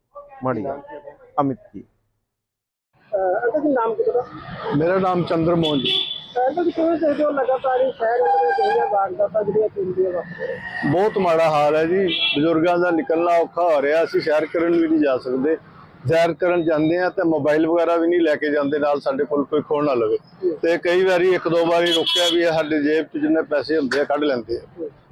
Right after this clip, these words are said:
Speaker 4: ਨਸ਼ੇੜੀ ਬੰਦੇ। ਤੇ ਕੋਈ ਪੁਲਿਸ ਐਕਸ਼ਨ ਨਹੀਂ ਲੈਂਦੀ, ਕੋਈ ਇਹਦੇ ਤੇ ਉੱਤੇ। ਬਹੁਤ law and order ਦਾ ਹਾਲ ਮਾ-, ਬਹੁਤ ਮਾੜਾ ਹੈ।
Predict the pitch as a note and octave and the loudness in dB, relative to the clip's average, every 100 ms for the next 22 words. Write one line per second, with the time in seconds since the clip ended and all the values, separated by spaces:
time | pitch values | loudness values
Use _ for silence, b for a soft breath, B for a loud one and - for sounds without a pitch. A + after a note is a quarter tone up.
0 | B2+ D3+ C3+ C3 B2 A#2+ - - - E4 | -4 -2 0 0 0 0 -2 -2 -2 -2
1 | - - C#3+ C#3 C#3 D3+ E3 - E3+ F#3 | -2 -2 0 0 2 0 0 0 0 2
2 | D#3+ E3+ - D3+ - E3+ E3+ E3 D#3 D3+ | 0 -2 0 -2 -2 -2 0 2 2 0
3 | D#3 D#3 D#3 D#3 D3 - - - D3+ D3+ | -2 0 0 0 -4 -10 -16 -6 -2 -2
4 | C#3 D#3 C#3+ - D3+ D3 - - - D3+ | 0 0 -2 -2 -2 -4 -8 -12 -6 -2
5 | D#3 D#3 D#3 D3+ D#3 D#3 C#3+ C#3+ C#3+ B2+ | 0 2 2 2 2 0 0 0 -2 -2
6 | C3 C3 C3 C3 - C#3 D3 C3 G#2 G2+ | 0 0 0 0 -2 -4 -2 0 0 -2
7 | - - | -4 -14